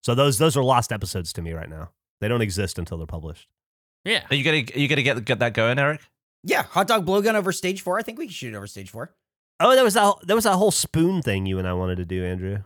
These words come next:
Speaker 2: Oh, I forgot about the spoons. Yeah. I, ah, shit. Next time.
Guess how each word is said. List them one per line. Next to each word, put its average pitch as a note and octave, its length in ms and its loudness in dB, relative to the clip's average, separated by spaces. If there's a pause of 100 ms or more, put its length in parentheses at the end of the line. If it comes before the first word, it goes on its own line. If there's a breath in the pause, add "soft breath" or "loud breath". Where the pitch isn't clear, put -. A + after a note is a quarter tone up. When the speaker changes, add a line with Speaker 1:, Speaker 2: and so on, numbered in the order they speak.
(120)
Speaker 2:
Oh, D#4 280 6
I C#4+ 80 2
forgot C#4+ 220 0
about C#4 140 -2
the A#3+ 80 -6
spoons. D4 500 -2
Yeah. C#4+ 440 0 (180)
I, D#3 180 -12
ah, E3 220 -6
shit. - 360 -4
Next D#3 220 -2
time. A2+ 280 -6